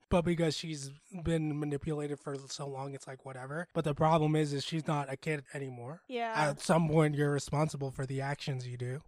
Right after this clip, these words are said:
Speaker 1: And she was well into her late twenties.
Speaker 2: Yeah, at least late twenties, because she's a co-, she's a police officer,
Speaker 1: Yeah.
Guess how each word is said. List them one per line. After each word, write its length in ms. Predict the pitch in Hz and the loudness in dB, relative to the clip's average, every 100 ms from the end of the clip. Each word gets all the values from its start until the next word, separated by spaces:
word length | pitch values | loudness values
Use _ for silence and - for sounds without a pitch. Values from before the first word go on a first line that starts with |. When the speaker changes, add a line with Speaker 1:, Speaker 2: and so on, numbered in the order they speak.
| _ | _
Speaker 1:
And 160 | 143 143 | -4 -2
she 200 | - 151 | -4 -4
was 260 | 147 135 135 | -2 -2 0
well 280 | 147 165 160 | 2 4 2
into 260 | 135 143 | -2 -4
her 280 | 139 127 123 _ | -4 -8 -12 _
late 300 | 151 139 147 | -4 -4 -4
twenties. 340 | - 143 151 147 | -4 -4 0 2
Speaker 2:
Yeah, 120 | 254 | 2
at 80 | 233 | 4
least 240 | 339 466 | 4 6
late 160 | 339 294 | 4 0
twenties, 320 | 285 254 240 | -2 -4 -2
because 160 | 233 233 | -4 -4
she's 180 | 254 233 | -4 -4
a 60 | |
co-, 260 | 240 - 254 | -6 -8 -8
she's 180 | 254 247 | -6 -8
a 60 | |
police 260 | - 330 277 | -4 -4 0
officer, 260 | 196 165 | 0 2
Speaker 1:
Yeah. 320 | 151 147 127 | 4 4 2